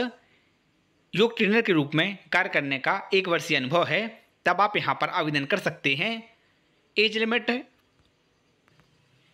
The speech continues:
इक्कीस वर्ष से चालीस वर्ष के मध्य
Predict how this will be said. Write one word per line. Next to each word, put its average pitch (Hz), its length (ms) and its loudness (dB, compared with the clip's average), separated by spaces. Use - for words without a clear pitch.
इक्कीस 214 340 -2
वर्ष 143 180 2
से - 180 0
चालीस 190 320 2
वर्ष 151 180 0
के 165 120 0
मध्य 175 380 -2